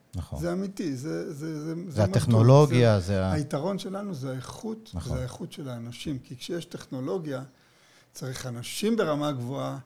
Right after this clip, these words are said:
Speaker 1: נכון.
Speaker 2: כדי להיות מסוגלים לממש את היתרונות של הטכנולוגיה הזאת. אחרת, תן
Speaker 1: זה לא שווה כלום.
Speaker 2: תן טכנולוגיה, זה לא יעזור
Speaker 1: נכון.
Speaker 2: כלום.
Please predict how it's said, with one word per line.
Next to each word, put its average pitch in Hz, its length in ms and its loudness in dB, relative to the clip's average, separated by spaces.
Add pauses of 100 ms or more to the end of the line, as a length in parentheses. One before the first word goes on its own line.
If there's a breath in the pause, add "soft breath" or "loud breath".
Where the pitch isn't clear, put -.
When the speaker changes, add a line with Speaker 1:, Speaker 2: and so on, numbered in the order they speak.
(140)
Speaker 1:
נכון. 80 300 -8
Speaker 2:
כדי 139 180 -2
להיות 156 340 -4 (500)
מסוגלים 160 840 -6
לממש 139 520 -4
את - 80 -12
היתרונות 147 580 -4
של 175 100 -6
הטכנולוגיה 131 640 -8
הזאת. 127 220 -14
אחרת, 190 360 -4 (480)
תן - 160 -2
Speaker 1:
זה 104 120 8
לא 120 100 10
שווה 110 240 6
כלום. 104 260 -2
Speaker 2:
תן 98 180 -2
טכנולוגיה, 202 600 -4
זה 131 120 -6
לא 151 100 -6
יעזור 170 380 -4
Speaker 1:
נכון. 90 140 0
Speaker 2:
כלום. 80 180 -2